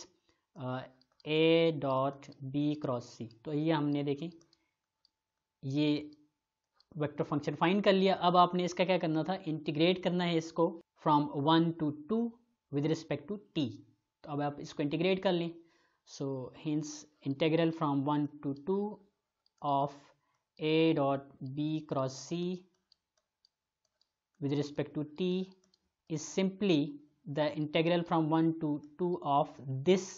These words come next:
function over here, जो अभी हमने फाइंड आउट किया था। So fourteen t minus twenty-one। Okay, now let's integrate this।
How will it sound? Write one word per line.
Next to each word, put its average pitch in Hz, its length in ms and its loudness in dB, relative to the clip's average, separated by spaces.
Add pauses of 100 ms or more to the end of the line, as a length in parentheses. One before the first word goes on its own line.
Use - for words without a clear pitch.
(240)
function 127 260 -6
over 123 200 -6
here, 117 240 -10 (120)
जो 135 80 -4
अभी 135 140 0
हमने 135 260 0
फाइंड 139 440 -6
आउट 131 140 -6
किया 113 200 -8
था। 120 160 -16 (480)
So - 220 -8
fourteen 160 420 2 (120)
t 147 240 0 (100)
minus 135 400 -6
twenty-one। 120 500 -10 (1300)
Okay, 139 180 -4
now 139 160 0
let's 165 240 0
integrate 170 460 0
this। 180 140 0